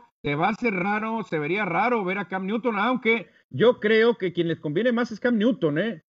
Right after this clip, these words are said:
No sé si, si, si ellos estén pensando en eso, aunque obviamente va a cobrar unas diez veces más que Dalton, Cam Newton, pero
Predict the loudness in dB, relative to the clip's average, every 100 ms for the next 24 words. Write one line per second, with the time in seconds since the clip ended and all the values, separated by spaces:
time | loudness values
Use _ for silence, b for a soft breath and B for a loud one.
0 | _ -4 -2 0 4 4 4 0 -2 -2
1 | -2 -2 -2 -2 0 0 -2 b _ 4
2 | 4 2 0 0 2 2 2 2 4 4
3 | 4 4 4 4 4 4 4 4 4 4
4 | 2 0 2 0 0 0 0 0 -2 -2
5 | -2 -2 0 0 0 0 -2 -4 -4 -4
6 | -2 -2 -2 -4 -6 b _ 2 4 4
7 | 0